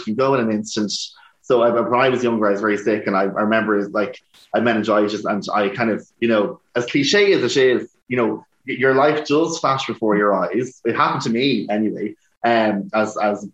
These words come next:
as wanky as it may sound, I remember seeing, like, the, my, my granny, my grand, uh, my, both my, my grannies,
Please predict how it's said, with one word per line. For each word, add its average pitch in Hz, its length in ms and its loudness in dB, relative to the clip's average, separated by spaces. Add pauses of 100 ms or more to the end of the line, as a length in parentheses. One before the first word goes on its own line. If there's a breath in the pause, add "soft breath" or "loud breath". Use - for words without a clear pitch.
(160)
as 107 160 0
wanky 123 540 0
as 107 100 0
it 107 100 -6
may 104 140 -2
sound, 104 440 0
I 104 40 2
remember 110 320 2
seeing, 113 380 2
like, 101 300 0 (640)
the, 101 380 2
my, 107 200 -2 (120)
my 110 100 -2
granny, 151 540 2
my 117 140 0
grand, 120 420 0 (280)
uh, 107 380 2
my, 113 120 0
both 120 280 0
my, 147 140 2
my 110 140 -2
grannies, 110 580 0